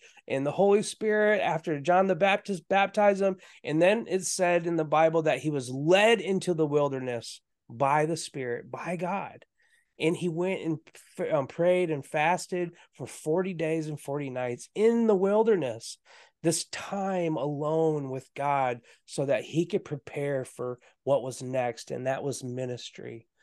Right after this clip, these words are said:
But guess who shows up while he's having this time with the Lord?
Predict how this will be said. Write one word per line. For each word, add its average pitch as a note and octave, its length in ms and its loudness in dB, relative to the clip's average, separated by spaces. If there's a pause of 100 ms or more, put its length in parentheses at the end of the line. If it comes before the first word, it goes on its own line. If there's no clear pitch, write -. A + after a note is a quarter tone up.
(260)
But C3 220 2 (280)
guess C3+ 360 -2
who D#3+ 140 -2
shows D3+ 500 0
up C3+ 280 0 (440)
while C3 240 2
he's D3+ 480 -6
having C#3+ 420 -4
this B2+ 220 -8
time C3+ 420 -6
with C3+ 140 -10
the A#2+ 80 -8
Lord? A#2+ 480 -6